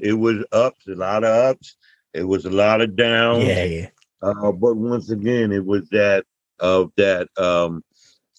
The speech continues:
Speaker 1: it's that dream, that flicker
Speaker 2: Yeah.
Speaker 1: of a flame that, you know what I mean, that, that's inside of you, that, that's always there.
Speaker 2: Did, did you find that once you qualified for Team U S A,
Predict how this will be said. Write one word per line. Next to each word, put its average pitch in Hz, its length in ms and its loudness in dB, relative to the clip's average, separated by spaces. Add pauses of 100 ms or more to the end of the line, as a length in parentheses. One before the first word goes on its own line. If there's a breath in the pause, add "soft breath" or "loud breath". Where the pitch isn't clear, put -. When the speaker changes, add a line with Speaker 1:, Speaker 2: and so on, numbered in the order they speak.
Speaker 1:
it's 95 220 -2
that 98 260 0 (280)
dream, 101 640 0
that 85 200 0
flicker 110 580 -2 (240)
Speaker 2:
Yeah. 87 220 -4
Speaker 1:
of 90 180 -2
a 90 100 -4 (120)
flame 110 460 -6
that, 90 360 0 (540 soft breath)
you 104 160 2
know 107 120 4
what 110 80 2
I - 20 0
mean, 110 260 0
that, 98 240 0 (240)
that's 98 320 0
inside 110 500 0
of 113 60 -4
you, 98 220 -4
that, 90 340 -8
that's 92 300 -6
always 110 580 0
there. 113 380 2 (220)
Speaker 2:
Did, 202 200 0
did 202 180 0
you 247 140 4
find 247 340 2
that - 140 -2
once 190 240 0
you 196 80 -4
qualified 170 640 0
for 151 140 -4
Team 156 280 -2
U 151 180 2
S 143 200 2
A, 104 300 0